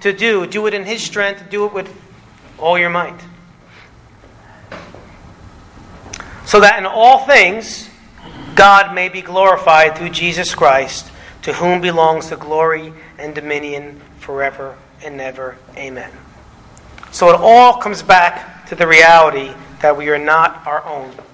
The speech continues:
right? We are not our own. We belong both body and soul to Him who loved us and gave Himself for us.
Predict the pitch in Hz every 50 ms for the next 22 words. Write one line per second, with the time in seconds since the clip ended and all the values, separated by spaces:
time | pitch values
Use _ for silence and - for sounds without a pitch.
0 | _ _ - _ 143 151 160 170 185 180 - - - - - - - - - -
1 | _ _ - 156 151 147 156 170 175 180 185 - 202 180 180 180 165 147 139 135
2 | 131 135 131 - - - - _ _ _ _ _ _ _ _ - _ _ _ _
3 | - - 156 147 147 151 151 165 170 170 165 - 151 156 151 156 - - 165 175
4 | 180 185 185 185 190 190 190 185 - - - - 147 143 139 - - 185 175 170
5 | 170 165 170 165 165 170 - - - - 156 139 - - 175 175 170 175 175 175
6 | - - - - - 147 143 131 135 151 170 180 165 - 185 185 180 175 175 -
7 | - - - - - - _ _ _ _ - 143 143 143 135 143 156 156 160 160
8 | 160 160 147 139 - - 156 139 127 120 - - - 123 117 110 104 98 - -
9 | - - - - -